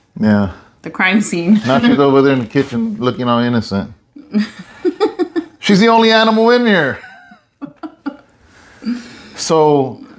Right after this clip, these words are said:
Speaker 2: Brat.
Speaker 1: yeah, I was bumping Righteous by Faith. He's a YouTube channel. This brother, man, actually, um,
Speaker 2: This is an
Speaker 1: uh,
Speaker 2: amazing testimony.
Speaker 1: Yeah, actually, he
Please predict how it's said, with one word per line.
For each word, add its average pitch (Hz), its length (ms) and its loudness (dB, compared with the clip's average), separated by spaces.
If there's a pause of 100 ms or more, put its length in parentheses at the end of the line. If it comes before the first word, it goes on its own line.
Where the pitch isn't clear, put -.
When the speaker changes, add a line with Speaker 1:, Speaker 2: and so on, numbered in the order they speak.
(160)
Speaker 2:
Brat. 147 500 -16
Speaker 1:
yeah, 143 100 0
I 143 40 4
was 131 80 0
bumping 143 360 0
Righteous 135 300 0
by 123 200 2
Faith. 135 380 0
He's 117 120 -6
a 110 60 -4
YouTube 120 420 -6
channel. 120 580 -2 (280)
This 160 220 0
brother, 139 400 0
man, 117 260 0
actually, 120 580 -4
um, 104 480 -2 (320)
Speaker 2:
This - 40 -12
is 202 100 -10
an 180 100 -4
Speaker 1:
uh, - 20 -6
Speaker 2:
amazing 165 340 -4
testimony. 151 600 -6
Speaker 1:
Yeah, 131 460 2
actually, 147 380 -2
he 202 580 -2